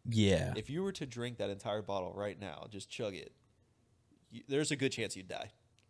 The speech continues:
Speaker 2: There's a good chance.
Speaker 1: Really?
Speaker 2: I, I don't know anything about alcohol, but I'm pre-,
Speaker 1: <laughs>
Speaker 2: the way I felt after having one drink of it, after a shot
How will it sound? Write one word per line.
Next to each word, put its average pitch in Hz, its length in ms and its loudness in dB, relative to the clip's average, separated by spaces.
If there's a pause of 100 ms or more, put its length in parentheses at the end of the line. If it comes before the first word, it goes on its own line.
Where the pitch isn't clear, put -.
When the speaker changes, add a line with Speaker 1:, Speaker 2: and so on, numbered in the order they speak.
(160)
Speaker 2:
There's 262 140 -6
a 147 40 -12
good 127 120 -4
chance. 76 400 -8
Speaker 1:
Really? 165 300 12 (840)
Speaker 2:
I, 107 180 2 (140)
I 104 60 -4
don't 110 160 -4
know 120 180 -2
anything 107 320 -6
about 104 300 0
alcohol, 113 380 0
but 117 120 0
I'm 151 120 -2
pre-, 220 240 -6
Speaker 1:
<laughs> - 40 -20 (300)
Speaker 2:
the 156 340 12
way 185 220 8
I 180 140 8
felt 202 280 2
after 170 280 2
having 139 260 -2 (120)
one 127 220 -2
drink 147 300 -8
of 226 100 -8
it, 240 160 -6
after 131 380 -4
a 98 140 -2
shot 175 420 -2